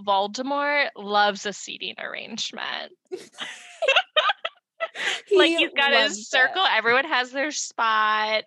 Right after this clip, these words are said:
Speaker 1: and, um, yeah, loves a seating arrangement. Everyone has to sit,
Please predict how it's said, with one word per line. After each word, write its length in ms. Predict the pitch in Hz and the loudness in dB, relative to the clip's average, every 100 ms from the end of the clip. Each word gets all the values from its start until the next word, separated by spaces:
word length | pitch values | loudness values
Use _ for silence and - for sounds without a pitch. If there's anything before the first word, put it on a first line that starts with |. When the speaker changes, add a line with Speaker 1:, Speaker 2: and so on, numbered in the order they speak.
| - | -6
Speaker 1:
and, 960 | 202 196 196 196 196 196 196 208 240 - - - | -2 0 0 0 -2 -4 -6 -8 -10 -12 -14 -6
um, 800 | 190 - 110 110 190 190 190 214 - - - - _ - - | -4 -4 -4 -8 -10 -12 -12 -16 -16 -16 -14 -18 _ -20 -12
yeah, 240 | 202 - - 202 226 | -6 -6 -6 -10 -14
loves 420 | 196 190 196 190 | -4 -2 -2 -4
a 80 | 190 | -12
seating 380 | - 170 147 | -14 -14 -12
arrangement. 680 | 110 101 110 214 - - - - - | -12 -12 -12 -12 -14 -12 -12 -10 -10
Everyone 300 | - 196 247 | -6 -4 -4
has 200 | 285 - | -6 -8
to 100 | 277 | -12
sit, 340 | - 240 - | -4 -2 -4